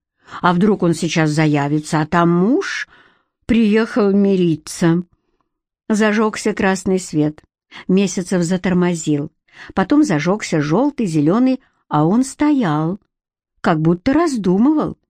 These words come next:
ехать дальше или вернуться. Это так логично, что муж приехал мириться, и она помирится, особенно после того, как Месяцев уехал с дочерью, пожелав счастливо оставаться. «Оставайся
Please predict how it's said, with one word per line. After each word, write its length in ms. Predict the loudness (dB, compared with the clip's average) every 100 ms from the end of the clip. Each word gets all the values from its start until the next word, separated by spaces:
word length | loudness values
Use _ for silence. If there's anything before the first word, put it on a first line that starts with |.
| _ _ -8
ехать 520 | -4 0 0 -2 -2
дальше 560 | 0 -2 -4 -6 -6 -8 _ -4
или 200 | 0 2
вернуться. 680 | 2 2 2 -2 -6 -8 -8 _ _ _ _ _ _ -6
Это 260 | -2 0
так 220 | 0 0
логично, 720 | 0 -2 0 -2 -2 0 0 -2 -8 -12
что 260 | -4 0
муж 280 | 2 0 -2
приехал 480 | -2 0 0 0 0
мириться, 680 | 2 2 0 -2 -6 -8 -8 _ _ _ -2
и 80 | 0
она 440 | 2 2 2 0
помирится, 840 | 0 2 4 4 0 -4 -6 -8 -8 _ _
особенно 480 | -4 -2 0 2 0
после 340 | -2 -4 -4
того, 280 | -2 0 -2
как 200 | -2 -2
Месяцев 560 | 0 0 -2 -6 -6 -2
уехал 360 | -2 -2 -2
с 80 | -2
дочерью, 580 | 0 -2 -2 -8 -8 -10 _ -20 -12 -4
пожелав 420 | -2 0 -2 -2
счастливо 520 | -4 -6 -2 -2 -2
оставаться. 840 | -4 -6 -4 -4 -2 -6 -10 -16 -16 _ _ _ -10
«Оставайся 1000 | -10 -8 -6 -4 0 0 0 -2 -4